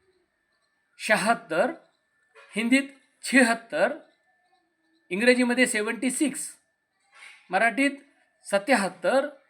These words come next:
हिंदीमध्ये सत्याहत्तर, इंग्र-, अं, इंग्रजीमध्ये सेव्हन्टी सेवन,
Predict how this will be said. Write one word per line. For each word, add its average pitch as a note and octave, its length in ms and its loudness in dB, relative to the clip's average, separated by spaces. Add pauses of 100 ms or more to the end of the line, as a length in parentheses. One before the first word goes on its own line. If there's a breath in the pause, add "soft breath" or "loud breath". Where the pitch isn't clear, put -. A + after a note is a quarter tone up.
(160)
हिंदीमध्ये B3+ 600 0 (160)
सत्याहत्तर, C4 840 0 (840)
इंग्र-, G#3+ 240 -12 (560)
अं, G3 80 -10 (160)
इंग्रजीमध्ये B3+ 560 2
सेव्हन्टी A3+ 460 -4
सेवन, C4 420 -2